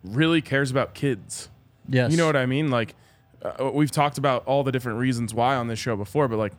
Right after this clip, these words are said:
Speaker 1: Coach Prime loves young people
Speaker 2: Mm-hmm.
Speaker 1: and really cares about young people. And we saw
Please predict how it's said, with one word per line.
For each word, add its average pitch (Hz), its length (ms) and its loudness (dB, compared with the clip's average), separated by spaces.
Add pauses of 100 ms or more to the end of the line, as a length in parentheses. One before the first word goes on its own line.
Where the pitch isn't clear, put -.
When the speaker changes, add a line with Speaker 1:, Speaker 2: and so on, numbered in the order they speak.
(840)
Speaker 1:
Coach 170 280 2
Prime 139 460 0
loves 120 680 0
young 123 320 0
people 107 500 -6
Speaker 2:
Mm-hmm. 104 300 -2
Speaker 1:
and 127 80 0
really 131 160 2
cares 147 300 2
about 117 160 -2
young 113 200 -6
people. 117 320 -4
And 113 80 -2
we 120 100 -2
saw 127 420 0